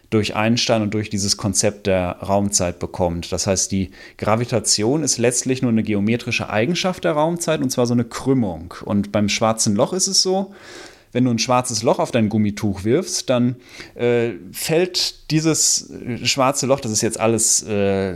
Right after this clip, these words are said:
natürlich sehr vereinfachend und, äh, und jetzt nur, nur so als Analogie gedacht, aber dann fällt dieses schwarze Loch unendlich tief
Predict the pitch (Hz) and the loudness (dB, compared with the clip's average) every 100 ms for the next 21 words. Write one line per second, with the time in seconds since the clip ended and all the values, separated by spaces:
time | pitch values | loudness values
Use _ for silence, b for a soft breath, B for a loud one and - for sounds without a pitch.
0 | 85 90 110 - 110 95 113 113 95 104 | -6 0 0 2 0 2 2 2 0 2
1 | 143 160 107 110 104 - 104 101 - - | 0 2 2 2 -2 0 0 0 -2 -2
2 | 98 95 92 90 58 - B B B B | 0 2 0 -2 -6 -10 B B B B
3 | _ - 101 101 101 - 117 113 107 113 | _ -2 0 0 -2 -2 0 0 2 2
4 | 110 104 - 107 104 104 113 180 120 110 | 2 0 0 0 0 0 0 2 2 2
5 | 139 113 113 110 143 165 147 131 - 127 | 0 0 0 2 2 0 -2 -4 -2 0
6 | 131 - 131 127 175 196 202 220 190 - | 0 2 0 2 0 2 2 0 -2 -2
7 | - 196 208 | 0 0 0